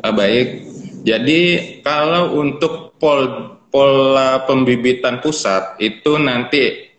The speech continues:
kedepannya akan menjadi A S N di Kementerian Pusat, yaitu Kementerian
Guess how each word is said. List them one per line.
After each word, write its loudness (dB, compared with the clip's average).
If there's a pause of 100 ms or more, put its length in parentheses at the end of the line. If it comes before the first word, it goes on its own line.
(340)
kedepannya -2
akan 0
menjadi 0
A -4
S -10
N 0
di 0 (240)
Kementerian -2
Pusat, -2
yaitu -4
Kementerian -4